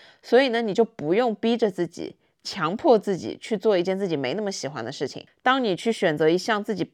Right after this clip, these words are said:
并不那么喜欢的运动，你很难坚持下来，而且呢，你在整个过程中你也感受不到快乐。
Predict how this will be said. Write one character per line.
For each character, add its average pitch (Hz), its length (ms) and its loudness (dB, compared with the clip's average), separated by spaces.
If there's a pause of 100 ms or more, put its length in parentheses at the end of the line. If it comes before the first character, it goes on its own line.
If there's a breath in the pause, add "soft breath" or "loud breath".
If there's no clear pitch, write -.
并 214 220 0
不 180 80 0
那 175 80 0
么 160 120 -2
喜 151 180 -8
欢 139 180 -6
的 143 60 -2
运 151 180 0
动， 139 180 -4
你 147 100 -4
很 151 280 -4
难 139 240 -2
坚 196 220 0
持 175 160 -10
下 139 180 -4
来， 110 80 -2
而 180 140 -2
且 185 200 -4
呢， 170 200 -6 (240 loud breath)
你 175 80 -4
在 220 140 2
整 190 100 -2
个 156 80 0
过 208 180 4
程 196 140 -2
中 185 160 0
你 190 60 -2
也 190 80 0
感 151 200 -2
受 185 140 -4
不 175 100 -4
到 160 140 4
快 165 320 0
乐。 139 160 -6